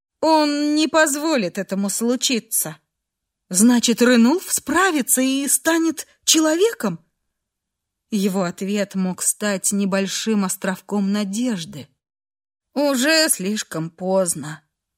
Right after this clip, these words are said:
с грустью в голосе произнес Доу.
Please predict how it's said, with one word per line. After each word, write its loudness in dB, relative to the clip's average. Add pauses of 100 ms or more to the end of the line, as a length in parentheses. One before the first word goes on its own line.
(200)
с -2
грустью 0
в -8
голосе -4
произнес -2
Доу. -6